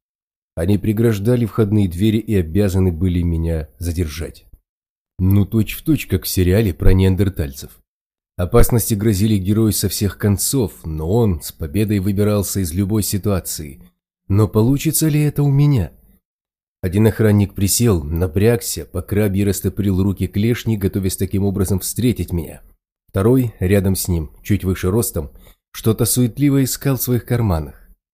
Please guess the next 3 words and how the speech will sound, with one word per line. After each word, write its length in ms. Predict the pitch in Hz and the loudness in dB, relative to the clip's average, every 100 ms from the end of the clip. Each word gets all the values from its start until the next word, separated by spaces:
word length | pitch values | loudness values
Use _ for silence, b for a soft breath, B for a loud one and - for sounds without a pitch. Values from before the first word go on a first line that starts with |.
| _ _ | _ _
Что? 480 | - - - 76 - - _ _ _ _ _ - | -14 -4 -4 -4 -14 -20 _ _ _ _ _ -2
Нож? 480 | 90 110 139 - - - - _ | 0 2 0 -6 -10 -20 -20 _
Пистолет? 640 | 110 - 101 92 120 - | -2 0 0 0 -2 -6